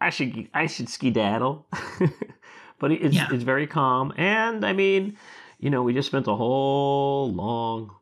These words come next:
Speaker 1: very long time talking about, uh, the profile and everything and how he's gonna have to find a new place to dispose of the body as well. <laughs> Body disposed.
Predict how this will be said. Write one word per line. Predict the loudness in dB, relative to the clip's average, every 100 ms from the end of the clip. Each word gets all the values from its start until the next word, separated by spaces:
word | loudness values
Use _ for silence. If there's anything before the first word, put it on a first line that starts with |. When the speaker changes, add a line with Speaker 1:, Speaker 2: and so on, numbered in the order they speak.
| _
Speaker 1:
very | -16 -12 -12
long | -12 -10 -10 -10 -18 -20 -2
time | 0 2 0
talking | 0 0 -2
about, | -2 -2 -2 -6 -4
uh, | -4
the | -4
profile | -2 -2 0 -2 0
and | -2
everything | -4 -4 -4
and | -2
how | -4
he's | -2
gonna | -2
have | -2
to | -2
find | -2 0
a |
new | 0
place | 2 0 0
to | -4
dispose | -4 0 -2
of | 0
the | 0
body | 0 0 0
as | 0
well. | -2 -2 -4 -6 -20 -20 -20 -20
<laughs> | _ _ _ _ -2
Body | 2 2 2
disposed. | 0 0 0 2 6 6 4 2 -4